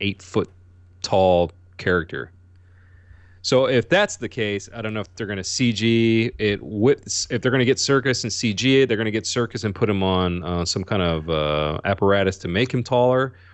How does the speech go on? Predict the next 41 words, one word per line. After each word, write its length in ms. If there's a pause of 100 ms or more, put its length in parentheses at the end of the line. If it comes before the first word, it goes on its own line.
or 100
if 60
they're 100
just 160
gonna 160
get 120
a 40
tall 400
actor, 600
whether 280
he's 140
gonna 160
be 120
tall 280
or 60
not, 220
who, 280
who 160
knows? 500
But 320 (380)
they 160
did 280
actually 340
show, 460
and, 200
and, 300
and 240
I 140
believe 540
that 220
is, 440
uh, 260
is, 380
is 180
fact, 560 (140)
is 240
that 160
they 160
actually 260
showed 540
a, 500